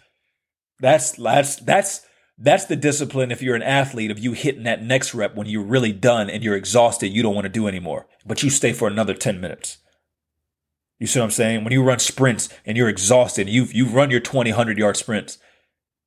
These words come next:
and like, you're like, "Man, I'm, I'm gonna, I'm gonna do five more." And nobody's telling you to do five more. You're just doing it. That's that same energy.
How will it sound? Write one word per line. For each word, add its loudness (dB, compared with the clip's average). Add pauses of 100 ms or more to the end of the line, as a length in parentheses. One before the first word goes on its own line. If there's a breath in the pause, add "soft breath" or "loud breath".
(500)
and -6
like, -2
you're 4
like, 4
"Man, -2
I'm, -2 (120)
I'm -8
gonna, -8 (440 loud breath)
I'm -10
gonna -4
do -6
five -6
more." -12 (220 loud breath)
And 2
nobody's 6
telling 2
you 0
to 0
do -4
five 0
more. -12 (180)
You're 2
just -2
doing -4
it. -20 (300)
That's 2
that 0
same -2
energy. -6